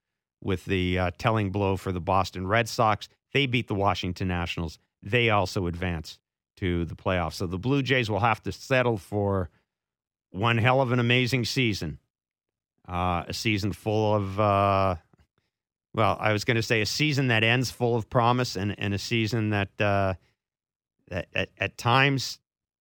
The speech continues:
a season that at times just, just seemed to, I mean, it seemed to be going in two directions.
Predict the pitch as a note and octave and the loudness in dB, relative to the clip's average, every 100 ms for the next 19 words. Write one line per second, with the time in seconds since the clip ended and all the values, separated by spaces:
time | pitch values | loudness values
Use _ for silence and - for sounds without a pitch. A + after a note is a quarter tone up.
0 | _ _ _ _ _ _ _ _ _ _ | _ _ _ _ _ _ _ _ _ _
1 | - - C#3+ B2 A#2+ A2 G2 B2+ A#2+ B2 | -12 -6 -4 -2 0 0 0 2 4 2
2 | A2+ - A#2+ G#2 - - _ _ - A#2 | 0 -2 -2 -2 -4 -10 _ _ -6 -4
3 | - - - B2+ A#2 A2 A2+ A2 A#2+ A#2+ | -4 -6 -2 0 0 0 0 0 -2 0
4 | B2+ - D3+ C3 C3 B2+ B2 A2+ - A#2 | -2 0 0 0 0 2 2 0 0 0
5 | G#2+ G#2 F#2+ - C#2+ | 0 0 -2 -4 -10